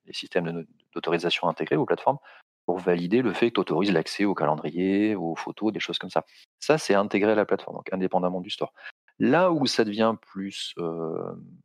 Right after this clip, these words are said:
on va dire, validation éditoriale, c'est est-ce que, euh, une application en particulier qui propose, je sais pas, une, euh, to-, enfin, on va prendre un exemple typique, mais une, une to-do list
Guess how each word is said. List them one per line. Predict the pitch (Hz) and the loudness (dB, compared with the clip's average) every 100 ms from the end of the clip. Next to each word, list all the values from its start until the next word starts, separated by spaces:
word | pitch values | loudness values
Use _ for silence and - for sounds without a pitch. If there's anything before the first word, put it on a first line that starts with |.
| _ | _
on | 85 | -2
va | 85 | 0
dire, | 87 | 2
validation | 90 98 101 107 - - 113 | 2 2 2 2 2 -2 -2
éditoriale, | 101 98 101 120 175 | -2 0 2 4 2
c'est | - 131 151 - | 0 0 2 2
est-ce | 104 - | 0 0
que, | 151 170 180 | 2 2 0
euh, | - 104 101 - | -2 -6 -8 -4
une | 104 107 | 2 2
application | 107 - - 110 - 120 113 | 2 -2 0 0 0 0 2
en | |
particulier | 95 85 98 - 98 147 | 2 0 -6 -10 -2 -2
qui | - - | -2 -12
propose, | - 87 110 113 | -8 2 2 2
je | |
sais | 85 | 2
pas, | 101 | 2
une, | 104 87 | 2 0
euh, | 85 87 _ _ _ _ _ _ _ | -2 -4 _ _ _ _ _ _ _
to-, | - - | -10 -2
enfin, | 85 | 4
on | |
va | 85 | 4
prendre | - 92 | 4 2
un | |
exemple | 104 107 | 4 0
typique, | - 147 135 | 2 0 2
mais | 98 | -2
une, | 104 95 90 90 | -2 -2 -2 -2
une | 92 92 | -6 -8
to-do | - 101 | -6 -2
list | 139 180 - | -2 -4 -8